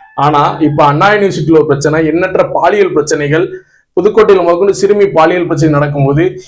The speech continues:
இரும்புக்கரம் கொண்டு அடக்கும்னு சொல்லிட்டு அமைதியா கடந்து போறீங்களே அப்பா. இது என்ன நியாயம் அப்பா? மும்மொழி கொள்கை படிச்சா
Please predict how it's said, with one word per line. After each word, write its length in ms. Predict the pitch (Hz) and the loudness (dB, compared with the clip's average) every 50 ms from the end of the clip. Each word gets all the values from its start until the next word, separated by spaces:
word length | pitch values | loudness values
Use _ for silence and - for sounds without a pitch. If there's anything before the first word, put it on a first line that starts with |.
| - - - | -14 -6 -2
இரும்புக்கரம் 540 | 175 196 226 233 220 214 214 220 202 202 180 | 0 0 0 0 0 0 0 0 0 0 0
கொண்டு 220 | 185 185 180 170 | -2 0 0 0
அடக்கும்னு 380 | 156 156 160 156 165 170 170 151 | 2 2 0 0 -2 -2 -2 -2
சொல்லிட்டு 220 | 151 147 151 165 | -2 -2 0 -2
அமைதியா 360 | 147 143 156 170 175 180 185 | -2 0 0 0 0 0 0
கடந்து 360 | - - 151 156 175 190 196 | 0 -2 -2 -2 -2 -2 -2
போறீங்களே 400 | 190 165 175 170 160 160 156 165 | -2 -2 -2 -2 -2 -2 0 2
அப்பா. 580 | 180 160 - - - 139 135 127 - - - - _ | 2 2 2 0 -2 -4 -4 -4 -4 -8 -12 -14 _
இது 200 | - 147 147 151 | -4 -2 0 0
என்ன 220 | 147 147 165 185 180 | 0 0 0 -2 0
நியாயம் 380 | 165 151 147 156 165 165 170 | 0 0 0 0 0 0 -2
அப்பா? 540 | - 143 139 143 143 139 120 - - - _ _ _ _ _ _ _ _ _ _ _ _ _ _ _ _ _ | -2 -4 -4 -2 -2 -2 -2 -4 -8 -14 _ _ _ _ _ _ _ _ _ _ _ _ _ _ _ _ _
மும்மொழி 440 | - 165 185 202 220 247 240 247 247 | -4 -2 0 2 4 4 4 4 4
கொள்கை 600 | - 220 190 170 175 175 185 190 - - 143 - - - _ _ _ _ _ _ _ _ - | 4 4 4 4 2 0 0 0 -2 -4 -8 -10 -14 -18 _ _ _ _ _ _ _ _ -2
படிச்சா 600 | 165 165 175 147 151 165 156 165 180 - - - | -2 0 -2 -2 -2 0 2 2 2 0 -2 -8